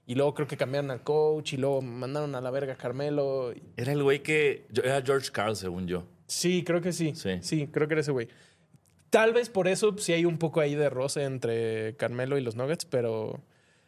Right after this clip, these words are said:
Speaker 1: pero Carmelo, mm, cállate.
Speaker 2: Sí.
Speaker 1: No sé, como
Speaker 2: Sí, o sea, no.
Speaker 1: Pues, eh,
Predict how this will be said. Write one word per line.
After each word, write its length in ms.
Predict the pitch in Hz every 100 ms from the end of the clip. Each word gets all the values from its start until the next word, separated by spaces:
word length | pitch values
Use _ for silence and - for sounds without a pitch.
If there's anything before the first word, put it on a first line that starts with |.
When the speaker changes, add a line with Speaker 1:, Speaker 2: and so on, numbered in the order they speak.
| _ _
Speaker 1:
pero 280 | 165 180 170
Carmelo, 580 | 175 196 214 208 190 180 190
mm, 200 | 175 165 165
cállate. 400 | 202 202 175 156 -
Speaker 2:
Sí. 240 | - - 127
Speaker 1:
No 100 | 156
sé, 300 | 170 165 165 - _ _ _
como 480 | 143 139 131 143 151 - 110 107
Speaker 2:
Sí, 140 | 113 120 -
o 60 | 107
sea, 120 | 104
no. 300 | 110 120 117 -
Speaker 1:
Pues, 140 | 147 185
eh, 400 | 196 190 190